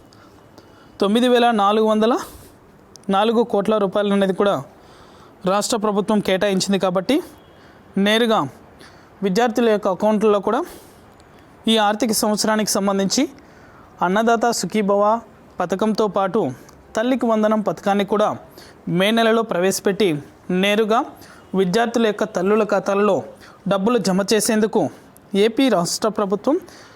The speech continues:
కీలక నిర్ణయం అయితే తీసుకోవడం జరిగింది. ఇక తల్లికి వందనం అనే పథకం ద్వారా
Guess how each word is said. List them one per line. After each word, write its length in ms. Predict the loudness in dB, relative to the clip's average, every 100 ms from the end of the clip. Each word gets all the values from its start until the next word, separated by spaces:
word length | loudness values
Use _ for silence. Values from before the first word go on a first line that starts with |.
| -8 -2
కీలక 340 | 0 0 0 -2 -4 -16 -6 0
నిర్ణయం 340 | 2 2 2 2
అయితే 140 | 0 0 0
తీసుకోవడం 400 | -2 0 0 0 -2
జరిగింది. 380 | -2 -2 -2 -4 -10 -20 -20 -20 -4 -2
ఇక 120 | 0 0 -2 -10 -20 -20 -4 -2
తల్లికి 300 | 0 2 0
వందనం 280 | 2 2 2
అనే 120 | 0 0
పథకం 320 | -4 -4 -2 0
ద్వారా 200 | 2 0